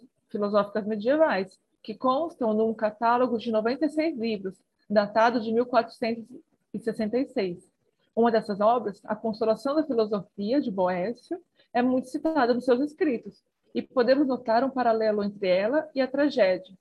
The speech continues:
já que ambos os autores, Boécio no cárcere e o condestável no exílio, mesclando verso e prosa, lamentam a infeliz, a in-,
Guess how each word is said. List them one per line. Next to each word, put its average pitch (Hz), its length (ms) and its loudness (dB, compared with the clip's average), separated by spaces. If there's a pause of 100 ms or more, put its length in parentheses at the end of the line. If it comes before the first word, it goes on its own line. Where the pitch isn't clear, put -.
(300)
já 214 180 4
que 220 180 -4
ambos 311 340 2
os 226 120 -4
autores, 208 800 -2
Boécio 190 640 -2
no 185 120 -8
cárcere 285 640 -2
e 233 60 0
o 220 60 0
condestável 196 640 -4
no 175 80 -6
exílio, 185 560 -6 (400)
mesclando 277 540 0
verso 214 340 2
e 196 40 -10
prosa, 226 600 0 (240)
lamentam 247 460 2
a 247 60 2
infeliz, 247 560 -2
a 214 100 0
in-, 226 220 -2